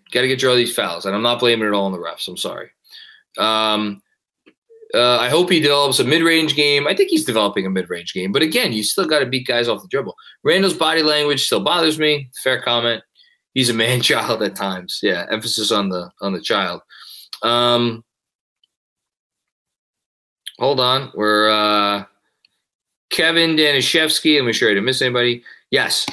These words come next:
I think you're right about Julius needing the ball. Do you think that becomes a concern if the Knicks get an elite player and he becomes a third, second or third guy? Well,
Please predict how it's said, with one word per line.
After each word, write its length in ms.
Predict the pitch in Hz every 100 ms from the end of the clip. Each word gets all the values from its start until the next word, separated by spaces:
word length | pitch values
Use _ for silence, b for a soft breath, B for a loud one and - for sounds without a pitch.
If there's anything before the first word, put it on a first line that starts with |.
| B B
I 80 | -
think 220 | 123 240
you're 140 | 240 190
right 140 | 165
about 180 | 156 135
Julius 400 | 147 139 135 -
needing 300 | 127 127 120
the 60 | 98
ball. 360 | 135 143 143
Do 100 | 131
you 80 | 123
think 280 | - 143 139
that 140 | 127
becomes 340 | 127 - 123 117
a 40 |
concern 520 | 117 104 - 120 120
if 100 | 107
the 80 | 104
Knicks 240 | 107 110
get 160 | - 110
an 120 | 104
elite 340 | 98 107 123 -
player 320 | 113 110 107
and 100 | 101
he 60 |
becomes 360 | 98 101 98 92
a 60 | 90
third, 240 | 95 -
second 300 | - 101 95
or 60 | 87
third 200 | 87 78
guy? 160 | 76 78 92
Well, 480 | 117 117 113 -